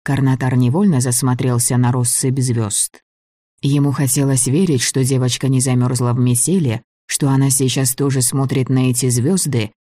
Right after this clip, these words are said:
и что у него ещё есть шанс её найти. Невозможно было смириться с тем, что он вновь совершил ошибку.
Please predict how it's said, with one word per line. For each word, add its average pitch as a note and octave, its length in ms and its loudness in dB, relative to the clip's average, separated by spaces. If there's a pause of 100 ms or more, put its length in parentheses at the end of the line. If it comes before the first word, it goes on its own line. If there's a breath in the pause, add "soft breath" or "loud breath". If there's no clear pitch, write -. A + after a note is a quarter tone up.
(160)
и C#3+ 100 0
что C#3 220 0
у C#3 100 2
него C3 240 2
ещё B2+ 260 0
есть B2+ 280 0
шанс F#3+ 360 0
её B2+ 280 2
найти. A#2+ 640 0 (720)
Невозможно D3 680 0
было B2+ 220 0
смириться C3 560 0
с - 80 -2
тем, B2+ 240 0
что C3+ 180 -2
он B2+ 160 2
вновь E3+ 260 0
совершил B2+ 560 0
ошибку. A2+ 720 -4